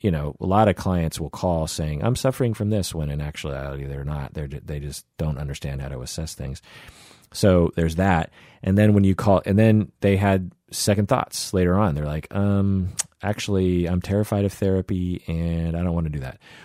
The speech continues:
Or they didn't really like the way you came across on the phone, and they're just like, "Uh, I don't know how to tell this person I found someone else," or, you know, God knows. And maybe they live with someone else and they don't, you know, or maybe th-, she was using a false name because she just,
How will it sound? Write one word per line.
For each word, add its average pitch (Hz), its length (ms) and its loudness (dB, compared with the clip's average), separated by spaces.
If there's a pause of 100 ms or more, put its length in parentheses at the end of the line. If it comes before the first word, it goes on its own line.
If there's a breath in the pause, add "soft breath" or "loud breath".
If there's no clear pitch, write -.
(120 loud breath)
Or 101 320 8
they 104 120 6
didn't 113 220 6
really 110 220 6
like 101 180 4
the 104 100 4
way 98 100 4
you 90 100 2
came 90 200 0
across 92 500 0
on 104 80 2
the 104 60 0
phone, 101 420 2
and 85 100 2
they're 82 100 0
just 80 220 -6
like, 76 260 -6
"Uh, 101 280 0
I 104 40 2
don't 113 100 4
know 110 100 4
how 107 140 2
to 101 100 2
tell 95 220 2
this 92 160 2
person 87 420 -2
I 87 140 -2
found 87 300 -2
someone 80 260 -2
else," - 420 -10
or, - 100 -6
you 87 80 -2
know, 78 200 -6
God 87 180 -6
knows. 69 180 -6 (360 loud breath)
And 98 260 4
maybe 110 180 8
they 117 160 8
live 110 160 8
with 110 80 6
someone 107 280 4
else 90 340 0
and 90 220 2
they 87 120 0
don't, 85 380 0 (280)
you 90 120 -2
know, 73 220 -4 (360 loud breath)
or 98 100 2
maybe 113 240 8
th-, 107 200 -2
she - 300 -2
was 104 120 4
using 101 260 4
a 90 40 4
false 92 400 2
name 104 200 4
because 80 420 0
she 80 480 -4
just, 82 500 -6